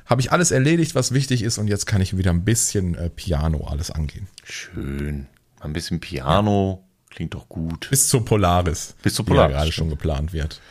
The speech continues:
Speaker 1: Die ist ja auch schon wieder in ein paar Wochen.
Speaker 2: Ist auch noch ein Monat. Stimmt.
Speaker 1: Ja, nicht mal. Ja, doch, genau ein Monat. Stimmt.
Speaker 2: Crazy.
Speaker 1: Ja, ja, ja. So war das. Und das sind vielleicht dann Gründe, warum wir es nicht geschafft haben, Podcast aufzunehmen.
Speaker 2: Richtig, richtig.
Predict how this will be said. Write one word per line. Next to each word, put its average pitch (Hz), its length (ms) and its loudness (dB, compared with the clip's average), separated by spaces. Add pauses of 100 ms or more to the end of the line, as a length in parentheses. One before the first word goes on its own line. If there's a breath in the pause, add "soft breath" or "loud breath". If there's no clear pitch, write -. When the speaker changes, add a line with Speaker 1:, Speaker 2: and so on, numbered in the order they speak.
Speaker 1:
Die - 40 -6
ist 123 60 -4
ja 147 80 -2
auch 208 100 -4
schon - 160 -4
wieder 65 140 -4
in 67 60 -6
ein - 20 -10
paar - 180 -6
Wochen. - 280 -12
Speaker 2:
Ist - 100 -10
auch 208 80 4
noch 170 320 0
ein 78 180 -10
Monat. 101 400 2 (640 loud breath)
Stimmt. - 460 -10 (180)
Speaker 1:
Ja, 71 140 -4
nicht 123 220 0
mal. 76 260 -2
Ja, 185 160 0
doch, 214 220 -2
genau 139 180 0
ein 127 60 2
Monat. 90 420 -2 (140)
Stimmt. - 340 -6 (260)
Speaker 2:
Crazy. 76 540 -10 (1400 loud breath)
Speaker 1:
Ja, 190 220 4
ja, 151 160 6
ja. 80 300 4 (200)
So 175 180 4
war 95 160 6
das. 87 180 2
Und 113 100 2
das 160 180 4
sind 190 140 4
vielleicht 147 360 4
dann 131 80 6
Gründe, 123 320 4
warum 107 280 4
wir 113 120 4
es 117 100 0
nicht 110 140 2
geschafft - 360 0
haben, 85 260 4
Podcast - 540 -2
aufzunehmen. 73 440 -2
Speaker 2:
Richtig, - 400 0 (160)
richtig. - 420 -12